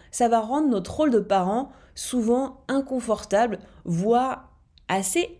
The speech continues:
ingrat. Et oui, l'adolescence ou la préadolescence a mauvaise presse. Et au final,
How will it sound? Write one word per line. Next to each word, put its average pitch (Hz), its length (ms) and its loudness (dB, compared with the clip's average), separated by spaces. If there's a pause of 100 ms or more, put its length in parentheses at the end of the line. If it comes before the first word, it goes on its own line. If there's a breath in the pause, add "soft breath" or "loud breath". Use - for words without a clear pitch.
ingrat. 185 540 0 (340 loud breath)
Et 285 80 4
oui, 302 280 4
l'adolescence 240 640 0
ou - 20 -4
la 180 140 0
préadolescence 202 680 -2
a 196 140 -2
mauvaise 196 460 0
presse. - 420 -8 (460 loud breath)
Et 339 240 2
au 196 100 0
final, 262 540 0